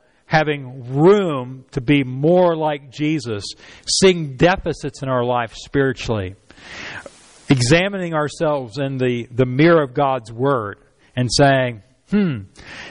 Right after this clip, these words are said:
this is an area where I've had a blind spot and the Scriptures just revealed it to me"? And we want to be more like Jesus. That's what he's getting at here when he uses this phrase,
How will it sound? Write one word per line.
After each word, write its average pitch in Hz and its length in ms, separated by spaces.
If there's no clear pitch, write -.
this 160 260
is 180 140
an 160 220
area 156 520
where 131 460
I've 139 240
had 143 200
a 131 60
blind 135 400
spot 120 320
and 117 80
the 113 60
Scriptures - 520
just - 260
revealed 127 480
it 120 160
to 120 160
me"? 104 340
And 151 320
we 151 140
want 165 500
to 202 80
be 170 320
more 165 300
like 147 240
Jesus. 151 440
That's 175 340
what 165 160
he's 139 180
getting 156 340
at 117 260
here 139 200
when 131 180
he 127 60
uses 131 480
this 127 180
phrase, 147 460